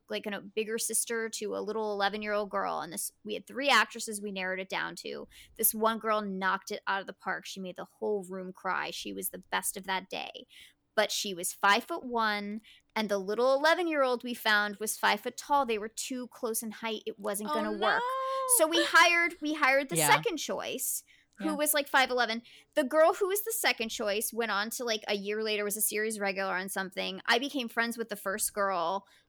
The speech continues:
Speaker 1: Um, she's on a show now. It took her a little longer, but the thing is, as a good actor, if you keep showing up and you're consistent, you always end up somewhere.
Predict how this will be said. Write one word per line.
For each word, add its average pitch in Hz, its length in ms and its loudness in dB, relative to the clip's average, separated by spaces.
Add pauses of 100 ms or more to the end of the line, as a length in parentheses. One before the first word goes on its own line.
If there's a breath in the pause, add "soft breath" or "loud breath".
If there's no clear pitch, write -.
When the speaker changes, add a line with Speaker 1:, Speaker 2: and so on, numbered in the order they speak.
(180)
Speaker 1:
Um, 196 720 4 (640)
she's 320 320 2
on 320 140 4
a 269 60 4
show 247 260 0
now. 262 600 4
It - 120 -6
took - 200 -6
her 277 120 2
a 254 60 0
little 247 220 0
longer, 247 320 2
but 233 160 -4
the 240 100 -2
thing 277 320 -4
is, 262 260 -2
as 233 120 -2
a 226 80 0
good 233 320 -2
actor, 226 420 2
if 262 120 -8
you 196 100 -12
keep - 300 -10
showing 247 400 -4
up 233 180 -2
and 214 140 -8
you're 208 100 -4
consistent, 226 800 -4 (960 soft breath)
you 240 240 -6
always 285 340 6
end 233 120 -2
up 208 120 -2
somewhere. - 640 -2